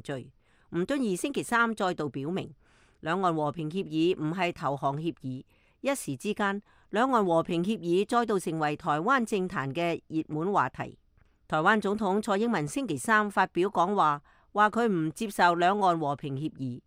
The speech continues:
另外，據台灣媒體報道，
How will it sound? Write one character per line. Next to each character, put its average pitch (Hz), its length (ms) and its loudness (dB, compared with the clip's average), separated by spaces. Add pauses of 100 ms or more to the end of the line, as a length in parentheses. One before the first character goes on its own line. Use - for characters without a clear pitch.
(320)
另 170 160 -2
外， 151 180 0 (320)
據 226 220 2
台 208 140 0
灣 240 180 2
媒 180 160 0
體 156 140 -8
報 147 260 -4
道， 123 200 -8